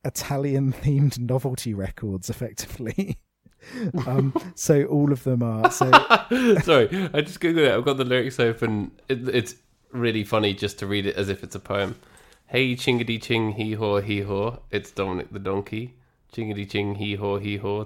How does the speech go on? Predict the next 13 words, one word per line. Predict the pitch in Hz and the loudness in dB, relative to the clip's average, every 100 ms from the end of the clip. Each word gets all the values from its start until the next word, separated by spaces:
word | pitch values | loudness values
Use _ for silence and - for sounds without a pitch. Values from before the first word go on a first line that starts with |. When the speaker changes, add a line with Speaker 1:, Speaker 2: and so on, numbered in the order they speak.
| - | -4
Speaker 2:
The | |
Italian | 98 - 101 101 101 | -4 -2 -4 -2 -2
Christmas | 98 104 - 98 | -4 -6 -8 -8
donkey. | 104 101 104 110 - _ _ _ _ - | -4 -4 -4 -8 -10 _ _ _ _ -8
La | 98 | -4
la | 98 101 | -2 -2
la | 98 98 | 0 0
la, | 98 98 98 107 123 - | 0 -2 -2 -2 -2 -6
la | 104 101 | -4 -2
la | 101 98 98 | 0 0 0
la | |
la. | 101 101 101 113 117 _ _ _ _ | 0 0 0 0 -4 _ _ _ _
Laoda?" | 107 104 110 113 110 110 110 110 107 107 107 - 104 123 233 | -8 -4 2 4 4 2 2 0 0 -2 -8 -2 0 2 -2